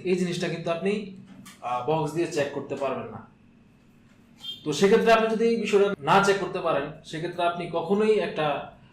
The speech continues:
আহ, ফোনে ইএমসি লাগিয়ে আপনি সফল হতে পারবেন না। আপনি দেখবেন ফ্ল্যাশ করার পরে সম্পূর্ণ ঠিক আছে, কিন্তু ফোনটা যদি রানিং করতে চান সেক্ষেত্রে আপনার অবশ্যই এই র্যাম এবং রোম সম্পর্কে আপনার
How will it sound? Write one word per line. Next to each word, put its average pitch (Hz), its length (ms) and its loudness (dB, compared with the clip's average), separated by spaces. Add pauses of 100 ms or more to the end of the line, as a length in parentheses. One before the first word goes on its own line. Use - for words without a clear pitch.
(360)
আহ, 117 380 0
ফোনে 165 580 0
ইএমসি 170 380 -4
লাগিয়ে 160 320 0
আপনি 151 160 -4
সফল 131 320 -8
হতে 131 160 -8
পারবেন 117 300 -8
না। - 180 -16 (460)
আপনি - 220 -10
দেখবেন 175 440 2
ফ্ল্যাশ 156 280 0
করার 165 280 0
পরে 160 140 -2
সম্পূর্ণ 151 400 -6
ঠিক 156 180 -6
আছে, 190 200 0
কিন্তু 147 220 -6
ফোনটা 160 600 -4 (420)
যদি 147 200 -4
রানিং 147 260 -2 (440)
করতে 196 260 0
চান 151 240 0
সেক্ষেত্রে 147 360 -6
আপনার 147 300 -4
অবশ্যই 196 580 0 (300)
এই 139 500 -8
র্যাম 160 240 0
এবং 151 360 -4
রোম 151 220 0
সম্পর্কে 143 360 -6
আপনার 139 220 -4